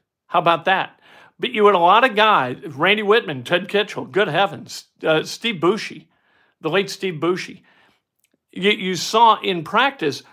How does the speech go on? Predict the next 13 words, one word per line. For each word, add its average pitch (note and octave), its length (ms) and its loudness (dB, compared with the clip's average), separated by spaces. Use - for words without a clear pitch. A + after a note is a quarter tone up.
what G3+ 180 2
they A3 100 4
were A3 140 2
trying G3+ 300 2
to E3+ 80 -2
get E3+ 200 -2
done, C4+ 220 2
and F3+ 140 -2
then F#3+ 120 -2
you'd F#3+ 160 -4
watch G3 320 2
the F3 60 -2
games, D3+ 720 -4